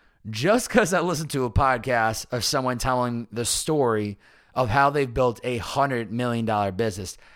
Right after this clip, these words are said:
does not mean I now possess the resources to build a hundred million dollar business. But will I be better equipped after, after listening to that podcast? You better believe it.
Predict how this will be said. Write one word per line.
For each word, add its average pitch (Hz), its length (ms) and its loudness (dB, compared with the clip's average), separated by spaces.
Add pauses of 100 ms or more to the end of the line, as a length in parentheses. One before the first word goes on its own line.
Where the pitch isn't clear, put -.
(140)
does 165 180 0
not 214 180 0
mean 123 480 -4
I 127 120 -4
now 139 220 2
possess 120 480 -2
the 120 160 -6
resources 113 600 -4
to 110 100 -6
build 95 400 -2 (320)
a 131 100 -2
hundred 110 280 0
million 98 260 -2
dollar 87 200 0
business. 104 540 -2 (720)
But 127 120 0
will 175 200 2
I 220 100 6
be 196 140 0
better 175 300 2
equipped - 680 -2 (300)
after, 127 520 -2
after 127 260 -2
listening 127 600 -2
to 117 120 -8
that 104 180 -2
podcast? - 600 -10 (380)
You 202 380 -4
better 160 420 0
believe 120 720 -2
it. - 280 -6